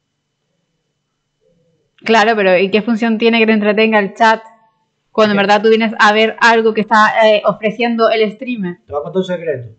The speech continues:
Speaker 2: Tú ves a un streamer para que te entretenga el streamer.
Speaker 1: Claro.
Speaker 2: No el chat.
Speaker 1: Si te tiene el chat, pues ¿para qué hago entonces yo de streamer?
Speaker 2: Si quieres ponemos una pantalla en negro y te pones a jugar en el chat.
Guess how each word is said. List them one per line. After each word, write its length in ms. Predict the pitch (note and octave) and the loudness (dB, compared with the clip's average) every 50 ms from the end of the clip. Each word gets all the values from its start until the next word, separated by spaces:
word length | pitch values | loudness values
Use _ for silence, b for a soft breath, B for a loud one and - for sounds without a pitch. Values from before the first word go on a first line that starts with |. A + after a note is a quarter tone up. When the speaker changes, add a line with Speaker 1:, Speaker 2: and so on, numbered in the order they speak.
| _ | _
Speaker 2:
Tú 120 | - D3+ E3 | -16 -12 -10
ves 100 | F3 E3 | -8 -6
a 40 | F3+ | -6
un 120 | F3+ E3 | -6 -8
streamer 320 | D#3+ D#3+ F#3+ F#3+ G3+ G#3 | -8 -4 -2 -2 0 0
para 140 | G3 F3+ D#3+ | -2 -4 -6
que 80 | D#3+ D3+ | -6 -4
te 60 | D3 | -6
entretenga 420 | C3+ B2+ B2+ C#3 C3+ D3+ D#3+ F3 F3+ F3 | -6 -4 -4 -6 -6 -6 -6 -8 -8 -10
el 80 | D#3 D#3+ | -10 -10
streamer. 380 | - F3+ F3+ D#3 C3 B2 A#2+ - _ | -12 -12 -12 -10 -10 -12 -14 -16 _
Speaker 1:
Claro. 400 | - G3 F#3+ F#3 F3+ F3+ F#3 - _ | -10 -8 -8 -8 -8 -10 -12 -14 _
Speaker 2:
No 100 | C3 D3 | -8 -8
el 100 | C#3+ C#3 | -8 -6
chat. 240 | - - C#3+ - - _ _ _ _ _ _ _ - G3+ B B B B B _ _ _ _ _ _ _ _ _ _ _ _ _ _ _ _ _ _ _ _ _ _ _ _ _ _ | -6 -8 -10 -10 -12 _ _ _ _ _ _ _ -20 -20 B B B B B _ _ _ _ _ _ _ _ _ _ _ _ _ _ _ _ _ _ _ _ _ _ _ _ _ _
Speaker 1:
Si 140 | - G3+ F#3+ | -6 -6 -4
te 80 | F#3 F#3 | -4 -4
tiene 240 | G3 G3+ G#3 G#3 | -4 -4 -4 -4
el 80 | G#3 F#3+ | -6 -6
chat, 480 | - G#3+ A3 A3+ B3+ C#4+ C#4 - - - | -4 -2 -2 0 -2 -2 -6 -10 -12 -10
pues 100 | F#3+ F#3 | -8 -4
¿para 160 | - F#3+ G3 | -2 -2 0
qué 140 | G3 G3+ G3+ | 0 2 2
hago 200 | G3+ G3 F#3+ F#3+ | 2 2 2 0
entonces 320 | F#3+ F3+ F3+ F#3 F3+ F#3 F3+ | -2 -4 -4 -4 -4 -4 -4
yo 100 | F3+ F#3 | -2 0
de 120 | F3+ F3+ F3+ | 0 -2 -2
streamer? 400 | F3+ A3 B3 B3+ A#3 F3+ - - _ _ _ _ _ _ _ _ _ _ _ _ _ _ _ _ _ _ _ _ _ _ | -4 -6 -6 -6 -6 -8 -12 -18 _ _ _ _ _ _ _ _ _ _ _ _ _ _ _ _ _ _ _ _ _ _
Speaker 2:
Si 100 | _ - | _ -8
quieres 160 | B2 C#3+ D3+ D#3+ | -4 -4 -2 -2
ponemos 220 | E3+ F3 F3 D#3+ | -2 -4 -4 -4
una 80 | D3 C3+ | -4 -4
pantalla 240 | C3+ B2+ D3 D#3 | -6 -4 -4 -4
en 80 | D#3+ D#3+ | -2 -2
negro 200 | D#3+ F3+ F#3+ F#3+ | -2 0 0 0
y 20 | |
te 80 | F3+ F#3 | 0 0
pones 180 | F3+ F#3+ F#3+ F#3 | -2 -2 -2 -2
a 40 | |
jugar 220 | F3+ F3 F#3+ F#3+ F3+ | -2 -2 -2 -2 -2
en 60 | D#3+ | -4
el 80 | D#3+ - | -8 -14
chat. 100 | - | -20